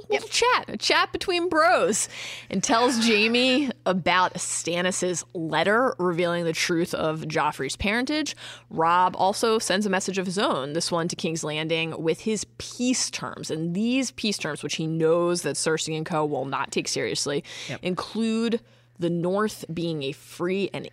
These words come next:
Speaker 1: independent kingdom. That
Speaker 2: The
Speaker 1: is
Speaker 2: king in the North.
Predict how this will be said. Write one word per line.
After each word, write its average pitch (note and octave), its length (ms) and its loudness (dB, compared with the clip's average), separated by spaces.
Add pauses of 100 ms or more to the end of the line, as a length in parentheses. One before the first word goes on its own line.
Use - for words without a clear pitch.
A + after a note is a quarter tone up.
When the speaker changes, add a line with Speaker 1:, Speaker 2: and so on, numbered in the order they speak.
Speaker 1:
independent E3 840 -4
kingdom. A3 520 2
That D#3+ 220 0
Speaker 2:
The C3 80 -2
Speaker 1:
is C3 100 -6
Speaker 2:
king D#3 220 -2
in D#3 100 -4
the D3+ 80 -4
North. C#3 340 -4